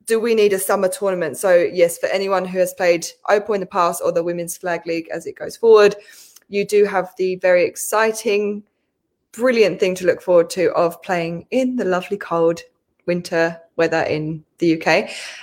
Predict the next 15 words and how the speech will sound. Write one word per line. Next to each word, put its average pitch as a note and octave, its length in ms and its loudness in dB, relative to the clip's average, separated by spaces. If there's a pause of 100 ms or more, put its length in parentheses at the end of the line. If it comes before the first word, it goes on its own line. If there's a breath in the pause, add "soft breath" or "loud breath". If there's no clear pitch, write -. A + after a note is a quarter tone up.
(100)
Um, F#3+ 500 4 (260)
I A#3+ 440 4
definitely A3+ 420 4
attribute G#3 560 0
my G3 200 -2
broken F#3+ 480 0
leg F3+ 340 -2 (140)
at - 260 -2
finals F#3 420 -4
day E3 600 0 (180)
a - 40 -20
couple F#3 200 -6
of E3+ 60 0
years A#3 140 2
ago A3+ 280 4